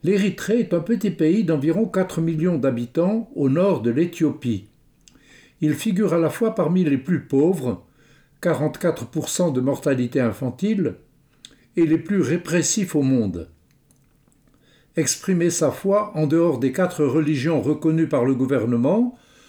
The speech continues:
orthodoxe, catholique, évangélique, luthérienne et islam sunnite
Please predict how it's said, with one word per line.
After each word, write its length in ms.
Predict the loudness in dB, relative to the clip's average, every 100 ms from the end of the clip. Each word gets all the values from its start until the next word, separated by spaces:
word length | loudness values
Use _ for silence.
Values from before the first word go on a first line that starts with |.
| _ _
orthodoxe, 920 | -4 -2 -2 0 0 0 -4 -14 -16 -8
catholique, 720 | -4 -2 0 2 0 -2 -8 -6 -4
évangélique, 800 | 0 0 0 0 0 0 -2 -6 -6
luthérienne 840 | -6 -2 -2 -2 2 2 2 -2 -6 -16 _ _ _ _
et 220 | 0 0
islam 460 | -2 -4 -2 0 0
sunnite 520 | -2 0 0 -2 -2